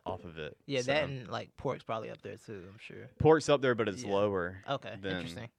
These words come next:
Speaker 2: I didn't know that. I
Speaker 1: Yeah.
Speaker 2: would've guessed pork was higher if I had to guess.
Speaker 1: No, yeah.
Speaker 2: That
Speaker 1: I
Speaker 2: makes
Speaker 1: would've
Speaker 2: sense.
Speaker 1: guessed that too, but
Speaker 2: Yeah.
Speaker 1: I learned that chicken is actually
Speaker 2: Interesting.
Speaker 1: the highest.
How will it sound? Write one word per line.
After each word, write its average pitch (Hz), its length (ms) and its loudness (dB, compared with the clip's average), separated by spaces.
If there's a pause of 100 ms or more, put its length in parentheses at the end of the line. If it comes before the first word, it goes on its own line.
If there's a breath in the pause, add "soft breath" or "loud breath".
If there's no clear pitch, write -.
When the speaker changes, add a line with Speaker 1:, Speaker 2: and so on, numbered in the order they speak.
(120)
Speaker 2:
I 139 60 -4
didn't 160 160 -6
know 143 120 -6
that. 110 80 -4
I - 20 -2
Speaker 1:
Yeah. 135 80 0
Speaker 2:
would've 147 200 -4
guessed 135 160 -6
pork 135 180 -4
was 101 100 -14
higher 117 220 -4
if 107 100 -12
I 98 60 -12
had 98 100 -14
to - 60 -20
guess. - 340 -16
Speaker 1:
No, 101 340 0 (100)
yeah. 101 380 0
Speaker 2:
That 175 180 -6
Speaker 1:
I 120 40 6
Speaker 2:
makes 135 100 8
Speaker 1:
would've 139 140 4
Speaker 2:
sense. 110 40 -10
Speaker 1:
guessed 123 220 0
that 107 200 0
too, 113 260 0
but - 80 -6
Speaker 2:
Yeah. 98 180 4
Speaker 1:
I 104 120 2
learned 104 360 -2
that 90 300 -4
chicken 87 520 -10 (120)
is 220 160 -8
actually 87 320 -8
Speaker 2:
Interesting. - 20 -10
Speaker 1:
the 85 120 -6
highest. 87 680 -10